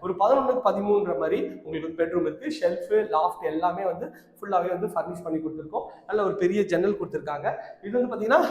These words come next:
ரெஸ்ட் ரூம். ரெஸ்ட் ரூமும் வந்து பாத்தீங்கன்னா ஒரு அஞ்சுக்கு ஏழுன்ற சைஸ்ல ரெஸ்ட் ரூமும் நல்ல ஸ்பேஷியஸா இருக்கு. ஃபிட்டிங் எல்லாமே பிராண்டட் பேரிவேர் ஃபிட்டிங் பண்ணி கொடுத்துருக்காங்க. வாங்க நம்ம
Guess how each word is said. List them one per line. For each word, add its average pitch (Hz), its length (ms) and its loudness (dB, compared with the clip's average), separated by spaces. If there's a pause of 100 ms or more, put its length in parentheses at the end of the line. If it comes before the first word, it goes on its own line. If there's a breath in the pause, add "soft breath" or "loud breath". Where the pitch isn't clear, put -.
(160)
ரெஸ்ட் 180 220 -2
ரூம். 226 180 -2 (160)
ரெஸ்ட் 196 200 -6
ரூமும் 233 220 2
வந்து 202 180 -4
பாத்தீங்கன்னா 180 280 2 (340 loud breath)
ஒரு 190 160 0 (120)
அஞ்சுக்கு 214 420 -2
ஏழுன்ற 180 380 0
சைஸ்ல 214 260 -4 (140)
ரெஸ்ட் 165 200 -10
ரூமும் 202 240 -4
நல்ல 165 200 -2
ஸ்பேஷியஸா 175 440 -2
இருக்கு. 320 200 -8 (280 loud breath)
ஃபிட்டிங் 240 300 2
எல்லாமே 220 320 6
பிராண்டட் 180 400 0
பேரிவேர் 180 360 2
ஃபிட்டிங் 180 260 -10
பண்ணி 160 120 -8
கொடுத்துருக்காங்க. 156 560 -8
வாங்க 165 320 2
நம்ம 175 160 0